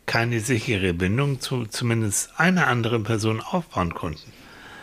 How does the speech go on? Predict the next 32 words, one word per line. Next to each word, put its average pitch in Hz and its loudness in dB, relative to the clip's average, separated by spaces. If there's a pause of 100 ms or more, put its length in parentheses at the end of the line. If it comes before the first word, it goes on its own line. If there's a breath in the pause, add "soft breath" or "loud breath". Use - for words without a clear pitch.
(160 loud breath)
Meistens, 101 0
weil 95 6
diese 98 2
erwachsene 90 0
Person, 117 0
Mutter, 92 0
Vater, 95 -4 (460 loud breath)
mit 113 -2
anderen 156 4
Sachen 98 4
beschäftigt 90 -2
war, 95 0
keinen 95 0
Kopf - -4
hat 110 -2
für - -6
die 85 2
Signale 85 -2 (640 loud breath)
des - -2
Jungs 98 -2
oder 95 0
des 87 -2
Mädchen. 92 -4
Und 95 -2
dann, 101 2 (100)
ähm, 95 -2
hat 113 -4
man 107 0
das 101 -2
Gefühl 113 -2
als 110 -2
Kind, 123 0